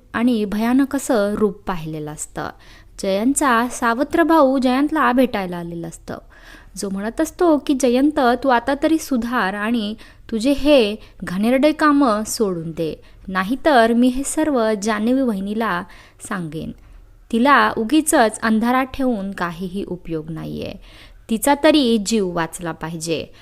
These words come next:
आणि असं म्हणून तो सावत्र भाऊ जान्हवीला सांगायला जातो. तेवढ्यात जयंत त्याला पकडतो आणि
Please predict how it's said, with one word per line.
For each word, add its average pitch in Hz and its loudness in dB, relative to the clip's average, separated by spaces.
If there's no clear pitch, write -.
आणि 240 0
असं 285 4
म्हणून 285 4
तो 311 -2
सावत्र 302 0
भाऊ 262 2
जान्हवीला 226 0
सांगायला 170 -8
जातो. - -14
तेवढ्यात 202 -2
जयंत 226 -2
त्याला 208 -4
पकडतो 220 -4
आणि 208 -4